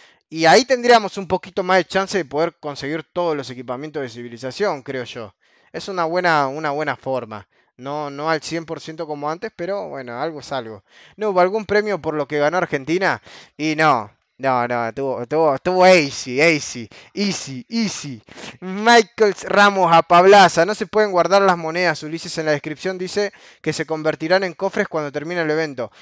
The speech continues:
Bueno, Michael y, eh, ¿quién más había tirado el dato? Em, y Carlos Orellana, bueno, muchísimas gracias por el dato. Ok, ya son dos, así que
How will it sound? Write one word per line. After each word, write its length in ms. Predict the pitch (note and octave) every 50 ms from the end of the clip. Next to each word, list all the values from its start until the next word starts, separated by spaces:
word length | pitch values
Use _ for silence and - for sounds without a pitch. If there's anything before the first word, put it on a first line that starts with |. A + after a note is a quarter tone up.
| - - -
Bueno, 280 | D3 F#3 F#3+ F3 D#3+
Michael 580 | D#3 E3 G3 A#3+ C4+ - - - B3+ B3 A#3 -
y, 320 | - F3+ G3 G#3 A3+ A3+ - -
eh, 280 | E3 D#3+ D#3+ D#3 D3+ -
¿quién 160 | F3+ F#3+ F#3
más 240 | F#3 F#3+ G3 F#3+ -
había 240 | E3+ E3 E3+ F3
tirado 320 | D#3+ D3 D3+ D#3+ E3+ E3 D#3+
el 60 | D3+
dato? 480 | D3+ E3 F3 _ - A#3 A#3+ B3 B3 - _ _ _ _ _ _ _ _ _ _ _ _ -
Em, 1600 | D#3+ E3 D#3+ D#3+ D#3 D#3 D#3 D#3 D3+ D3+ D3+ D3 D3 D3 C#3+ C#3+ C#3+ C#3+ C#3+ C#3+ C#3+ C#3 C#3+ C#3 C#3+ C#3+ C#3+ D3 D3+ F3 G3+ - _ _ _ _ _ _ _ _ _ _ _ _ _ _
y 120 | - E3 D#3+
Carlos 420 | - G3 G3 G3+ G3+ F#3+ E3 -
Orellana, 400 | E3+ D#3+ D#3 - G3 G3+ G3 F#3
bueno, 260 | E3 E3+ F3 E3 D3+
muchísimas 380 | C#3+ C#3+ C#3 - F3 E3 F3 E3 D#3+
gracias 200 | E3+ E3 D#3+ D#3+
por 140 | B2+ D3 C#3+
el 140 | C#3+ D3+ E3+
dato. 360 | G3+ G#3+ G#3+ - A#3+ A#3+ A3
Ok, 140 | G3+ - - E3 D3 B2
ya 140 | - - D3+
son 240 | D3 - E3 D3+ D#3
dos, 320 | E3+ F#3 G#3+ B3 B3+ -
así 220 | F3 C#3+ - - D#3+
que 480 | - - D#3+ D3 C#3 C3 B2+ A#2 -